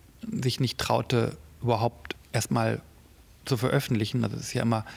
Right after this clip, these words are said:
so, dass immer diese Zahlen plötzlich fehlen in den künstlerischen Annalen dieses Dorfes.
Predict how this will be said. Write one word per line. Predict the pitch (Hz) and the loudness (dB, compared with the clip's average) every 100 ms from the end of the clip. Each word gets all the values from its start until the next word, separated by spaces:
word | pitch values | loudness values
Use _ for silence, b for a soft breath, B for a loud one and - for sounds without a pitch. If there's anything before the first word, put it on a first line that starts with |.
| B B B | B B B
so, | - | -2
dass | 120 113 | 0 2
immer | 123 | 0
diese | 113 110 | 2 0
Zahlen | - - 120 117 | 0 0 2 2
plötzlich | 107 - - | -2 -4 -2
fehlen | 139 139 131 104 | 2 6 6 4
in | 101 | 0
den | 101 104 | 0 -2
künstlerischen | 107 131 - 120 - | 0 -2 0 0 0
Annalen | 107 110 107 113 113 110 B B B B B | 2 2 4 4 4 2 B B B B B
dieses | 123 110 104 | 0 0 0
Dorfes. | 127 117 - 113 | 0 0 0 -4